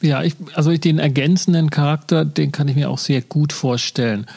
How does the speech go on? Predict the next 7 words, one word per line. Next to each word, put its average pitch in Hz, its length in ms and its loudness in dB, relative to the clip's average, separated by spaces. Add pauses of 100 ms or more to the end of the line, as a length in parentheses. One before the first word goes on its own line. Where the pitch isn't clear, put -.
(880)
Wenn 165 540 -2
ich 151 220 -2
so 151 140 2
die 147 120 0
Erfahrung 147 840 0
nehme, 143 500 0 (500)
der, 123 520 0